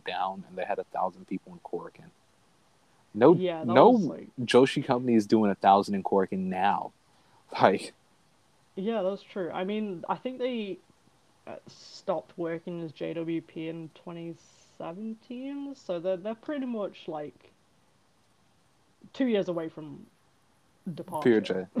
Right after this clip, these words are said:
Speaker 1: yeah.
Speaker 2: <laughs>
Speaker 1: Two years away
Speaker 2: Two
Speaker 1: from
Speaker 2: years
Speaker 1: being
Speaker 2: away
Speaker 1: Pure
Speaker 2: from
Speaker 1: J.
Speaker 2: Pure J, yeah.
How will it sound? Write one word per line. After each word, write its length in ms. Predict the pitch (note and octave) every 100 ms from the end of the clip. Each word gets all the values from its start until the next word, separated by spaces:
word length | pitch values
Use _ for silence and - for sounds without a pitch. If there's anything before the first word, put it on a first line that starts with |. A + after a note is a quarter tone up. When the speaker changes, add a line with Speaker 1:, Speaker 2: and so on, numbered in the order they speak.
| -
Speaker 1:
yeah. 200 | A#2 F#2+ -
Speaker 2:
<laughs> 40 | - - - A#3 -
Speaker 1:
Two 100 | -
years 140 | D#3 C#3+
away 200 | C3 B2+
Speaker 2:
Two 80 |
Speaker 1:
from 80 | C4
Speaker 2:
years 100 | A#3 F#3+
Speaker 1:
being 100 | G3
Speaker 2:
away 120 | G#3
Speaker 1:
Pure 40 |
Speaker 2:
from 100 | F#3
Speaker 1:
J. 80 | F#3
Speaker 2:
Pure 180 | F3 E3
J, 380 | D3 D3+ C#3+ D#3
yeah. 340 | - D#3 D3+